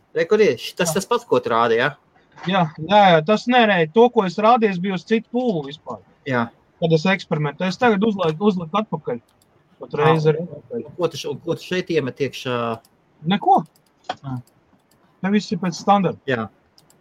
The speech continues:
Speaker 1: Nu, tad šitas ir tas īstais, vai ne? Var cikot atnāk iekšā, atnāk iekšā desmit, desmit kilo haši, un tu viņus uzmauc uz piepatnāc, uz sešpadsmit.
Speaker 2: Jā.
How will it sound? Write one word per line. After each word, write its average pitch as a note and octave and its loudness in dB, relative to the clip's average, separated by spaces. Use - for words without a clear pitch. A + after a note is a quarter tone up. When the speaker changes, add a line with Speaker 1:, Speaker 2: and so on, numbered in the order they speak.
Speaker 1:
Nu, C#3 -8
tad F3 2
šitas A3 0
ir G#3 2
tas - -8
īstais, B2+ -4
vai A#2 -6
ne? D#3 -4
Var D3+ 0
cikot F3+ 0
atnāk D#3 0
iekšā, D3 2
atnāk C#3 -4
iekšā A2 -4
desmit, E3+ -2
desmit F#3+ -2
kilo F#3+ 2
haši, E3+ -4
un C#3 -8
tu E3 -4
viņus D3 -4
uzmauc C3+ -6
uz - -14
piepatnāc, - -4
uz - -14
sešpadsmit. G#2 -4
Speaker 2:
Jā. D3+ -4